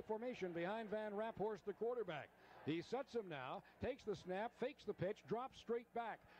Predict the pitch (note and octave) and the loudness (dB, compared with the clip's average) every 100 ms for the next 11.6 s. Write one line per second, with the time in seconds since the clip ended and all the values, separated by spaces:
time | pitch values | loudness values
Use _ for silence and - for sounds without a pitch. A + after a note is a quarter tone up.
0 | - A#3+ A#3+ - B3 C4 A#3 G#3 C4+ C#4 | -2 0 0 0 2 2 2 2 2 2
1 | B3+ C4+ A3+ B3+ C#4 C#4 A#3+ C#4 - C4 | 0 0 2 2 2 2 2 0 0 0
2 | D4 C4 C#4+ B3 B3+ D4+ D4 B3+ C#4+ D4+ | 2 2 2 0 0 0 0 0 0 0
3 | C#4 C4+ A#3 D#4 D#4+ D#4+ E4+ E4 F#4 F#4+ | 0 0 0 0 0 0 0 0 0 0
4 | F4 D#4+ D#4 C#4+ - - - - G3 C4 | 2 2 2 -2 -6 -6 -6 -2 0 2
5 | C4 A#3+ C#4 E4 D4 C4 C4 C#4 D#4+ - | 2 0 0 0 0 -2 -2 0 -2 0
6 | C4+ C4+ C#4+ E4 E4 D#4+ D4 - D4+ C#4 | -2 -2 0 2 2 0 -2 -2 -2 -2
7 | - - B3+ D4 D4 C4 C#4+ C#4+ - D4 | -4 -2 0 0 0 2 0 0 -2 0
8 | D4 B3+ A#3 G3 E3+ C#3 - - - - | 0 0 0 0 -4 -6 -8 -8 -6 0
9 | F#3 G3+ G#3+ D4 D#4 B3+ C#4+ C#4+ C4+ D4+ | 0 0 0 0 0 0 0 0 0 0
10 | D4 A3+ A3+ F3 - G#3 E3+ A#3+ C4 - | 0 0 0 -2 -2 -2 0 -2 -2 -6
11 | - - - A3 D4+ | -8 -6 -2 0 0